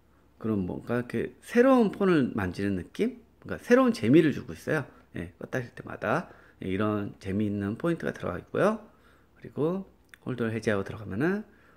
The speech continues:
뭐, 이런 것 부분은 기존 화웨이 그 폰하고 크게 새로울 건 없습니다. 대신 달라, 다른 점은 이제 오점오 인치 그 에이치디 해상도를 가지고 있고요. 우리나라 그 소비자들이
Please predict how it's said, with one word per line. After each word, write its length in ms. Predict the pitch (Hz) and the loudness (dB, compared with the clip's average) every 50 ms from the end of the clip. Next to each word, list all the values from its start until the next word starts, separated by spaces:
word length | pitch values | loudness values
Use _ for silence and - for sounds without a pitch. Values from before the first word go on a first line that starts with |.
| _ _ _ _ _ | _ _ _ _ _
뭐, 160 | - 120 135 | -4 -2 0
이런 240 | 135 135 160 180 196 | 2 2 2 2 0
것 120 | 190 185 | -2 -4
부분은 540 | - - 113 110 117 120 139 165 175 185 185 - | -6 -8 -4 -2 0 0 0 -2 -4 -6 -8 -4
기존 260 | - 120 113 135 127 | -4 0 0 0 0
화웨이 580 | 143 160 165 165 165 156 156 151 151 147 151 - - _ | 0 -2 -2 0 0 0 -2 -2 -4 -4 -6 -8 -12 _
그 340 | - - - 95 95 - - - | -12 -8 -8 -8 -6 -8 -10 -8
폰하고 560 | - 160 151 127 110 - 160 185 190 190 - - - _ _ | -4 -4 -2 -2 0 2 2 2 2 0 -6 -18 -20 _ _
크게 220 | - - - - 170 | -20 -14 -10 -10 -6
새로울 260 | - 196 190 185 185 | -4 -4 -4 -4 -4
건 140 | - - - | -2 -2 -4
없습니다. 460 | - - - - - - - - - - _ _ _ _ _ _ _ _ _ _ _ _ _ _ _ _ _ _ _ _ _ _ | -4 -4 -8 -12 -12 -12 -12 -16 -20 -20 _ _ _ _ _ _ _ _ _ _ _ _ _ _ _ _ _ _ _ _ _ _
대신 540 | _ - - 151 156 170 175 175 180 190 190 - _ | _ -8 -4 -2 -2 -2 -2 -4 -6 -8 -12 -14 _
달라, 460 | - - 95 104 113 117 113 113 - | -6 -4 0 0 2 0 0 -2 -4
다른 320 | - - 101 123 143 151 | -6 0 2 4 4 4
점은 520 | 143 127 113 113 110 113 120 135 156 165 - - - | 4 4 2 4 2 2 0 -2 -4 -6 -10 -12 -6
이제 160 | - 95 87 | -6 -4 -2
오점오 460 | - - 143 143 - 196 151 127 117 | 2 2 4 8 8 8 8 10 8
인치 600 | 117 113 104 - - - 98 107 139 170 190 - - _ _ _ _ _ _ _ | 8 6 6 2 -2 -2 0 2 2 0 -2 -4 -12 _ _ _ _ _ _ _
그 300 | - - 90 90 92 - - | -8 -6 -4 -4 -4 -6 -4
에이치디 920 | - 113 139 147 147 - - 127 104 110 107 120 135 143 147 165 175 170 - _ _ _ _ _ _ _ _ _ - | 2 2 2 2 2 0 -4 -2 0 2 2 4 4 4 2 0 -2 -6 -10 _ _ _ _ _ _ _ _ _ -4
해상도를 360 | 180 175 165 170 160 151 151 | -4 -2 0 0 0 -2 -2
가지고 300 | 139 104 85 - - 95 | -4 -6 -8 -4 -4 -4
있고요. 420 | 87 - - 151 175 165 120 - - _ _ _ _ _ _ _ _ _ _ _ _ _ _ _ _ - - - - - - - _ | -2 0 2 2 2 2 0 -4 -12 _ _ _ _ _ _ _ _ _ _ _ _ _ _ _ _ -20 -20 -20 -20 -20 -20 -20 _
우리나라 760 | - 120 127 123 123 123 127 127 120 120 120 120 120 117 117 - | -2 0 2 4 6 6 6 6 6 6 6 6 4 4 2 2
그 140 | - 110 | 0 -2
소비자들이 760 | 104 - 165 170 - 160 135 117 110 139 175 202 220 226 - | 0 0 -4 0 2 2 4 4 4 4 4 2 2 0 -4